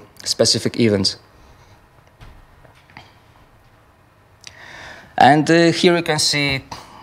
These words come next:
one of the p-, prototypes of this effect, uh, on an enemy.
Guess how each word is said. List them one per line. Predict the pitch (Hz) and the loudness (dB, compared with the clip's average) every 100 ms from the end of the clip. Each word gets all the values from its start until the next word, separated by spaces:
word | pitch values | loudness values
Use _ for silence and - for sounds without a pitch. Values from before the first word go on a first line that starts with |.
| 123 120 | -8 2
one | 127 131 | 4 4
of | 113 | 2
the | 117 | -4
p-, | - 135 127 123 120 120 - - | -2 0 4 4 4 2 -4 -16
prototypes | - 135 131 - - 117 113 - - - - | 0 4 4 2 4 4 4 0 -8 -10 -6
of | 104 113 | -4 0
this | 110 | 0
effect, | 113 127 117 113 - | 2 4 4 2 -2
uh, | 113 110 107 101 - - - - _ | 0 2 2 -2 -10 -20 -20 -20 _
on | - 113 | 2 4
an | 110 107 | 4 2
enemy. | 120 123 123 135 135 | 2 2 4 2 -2